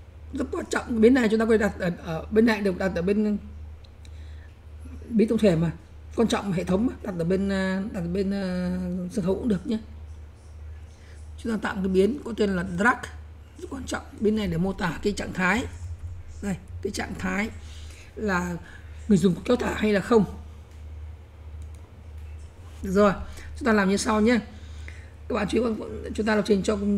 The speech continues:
cho sân khấu này. Đây. Khi bắt đầu vào chơi thì sân khấu sẽ luôn luôn là, là xác định như sau. Đây nhỉ. Sân khấu sẽ, chúng ta sân khấu vào trong một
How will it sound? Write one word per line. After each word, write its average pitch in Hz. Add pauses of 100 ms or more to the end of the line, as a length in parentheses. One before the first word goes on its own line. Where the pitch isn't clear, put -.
cho 202
sân 208
khấu 202
này. 226 (280)
Đây. 196 (1300)
Khi -
bắt 302
đầu 240
vào 196
chơi 220 (400)
thì 202
sân 233
khấu 240 (280)
sẽ -
luôn 269
luôn 285
là, 208
là 175 (340)
xác -
định 202
như 214
sau. 214 (160)
Đây 202
nhỉ. 185 (1500)
Sân -
khấu 226
sẽ, 247 (160)
chúng 233
ta 226
sân 220
khấu 226
vào 226
trong 214
một 196